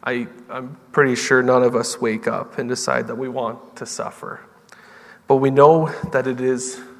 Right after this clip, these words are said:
a part of life. I imagine some people might be a little sore from our hockey game Friday night. We persevere because we know that suffering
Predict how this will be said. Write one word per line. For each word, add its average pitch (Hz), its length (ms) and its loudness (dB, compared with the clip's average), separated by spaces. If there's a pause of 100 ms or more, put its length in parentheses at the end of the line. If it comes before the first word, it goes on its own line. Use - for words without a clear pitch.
a - 80 -18
part - 420 -8 (640)
of - 180 -8
life. - 480 -14 (1080)
I 120 60 -8
imagine 120 520 -6 (120)
some 120 280 -4
people 120 220 -6
might 113 220 -4
be 127 80 -4
a 120 40 0
little 117 180 -4
sore 113 340 -2
from 120 320 -6 (400)
our 113 120 -2
hockey 117 360 -2
game - 340 -12 (340)
Friday - 380 -4
night. - 460 -10 (3500)
We 208 360 4
persevere 143 1300 0
because 135 300 -2
we 139 80 0
know 139 220 6
that 135 160 2
suffering 120 640 -2